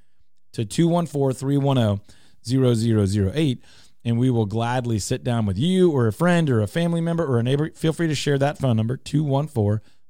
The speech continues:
three one oh, oh oh oh eight. And, uh,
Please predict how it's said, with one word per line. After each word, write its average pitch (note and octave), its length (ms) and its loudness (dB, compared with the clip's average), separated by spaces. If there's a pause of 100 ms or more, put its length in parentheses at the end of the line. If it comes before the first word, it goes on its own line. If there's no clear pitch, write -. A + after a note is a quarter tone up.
(100)
three C3 220 2
one F#3 200 2
oh, G2 280 -2 (260)
oh C#3+ 400 2
oh B2+ 320 4 (140)
oh A2 280 2 (120)
eight. G2 320 -6 (640)
And, A2+ 320 0
uh, A2+ 480 2